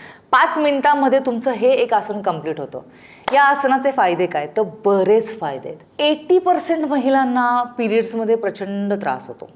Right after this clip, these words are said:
पोट दुखणं, क्रॅम्प येणं, विकनेस येणं, ब्लड फ्लो व्यवस्थित नसणं, हे सगळे प्रॉब्लेम जे असतात त्या मालासनने सॉल्व्ह होतात.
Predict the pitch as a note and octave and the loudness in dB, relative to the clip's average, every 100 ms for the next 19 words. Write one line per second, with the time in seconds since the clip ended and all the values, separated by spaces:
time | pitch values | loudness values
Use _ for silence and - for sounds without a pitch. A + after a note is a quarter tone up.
0 | _ _ - - - A3 E3 F#3+ G3+ F#3 | _ _ -20 -8 2 2 4 -2 -2 -6
1 | F3 E3 - G#3 G3+ E3+ F#3+ F#3 F3 E3 | -6 -8 -8 -2 0 0 -2 0 0 -2
2 | D#3 D#3 D#3+ G#3 G#3 F#3 F#3 F3+ F3 D#3+ | -6 -8 -4 -4 -4 -4 -4 -4 -6 -6
3 | D#3 D3 D3 - E3 A3 A#3 - B3 A#3+ | -6 -8 -12 -8 0 2 2 2 2 2
4 | F#3 F3+ F3+ A3 G#3+ F3 E3 D#3+ D3 - | 2 0 -2 -4 -2 -6 -8 -10 -12 -14
5 | - - _ _ D4 D4 - G3+ D#3 A#3 | -20 -20 _ _ -6 -4 -2 -4 0 2
6 | D4 D#4+ A#3+ A3+ A3 G#3 G3 G3+ G3+ G3+ | 2 2 2 2 0 0 -2 -2 -2 0
7 | G#3 D#3+ D#3 F3 F#3+ E3+ F3+ E3+ D3 C#3 | -2 -2 -4 -4 -6 -8 -8 -6 -6 -6
8 | C3+ C#3 | -10 -12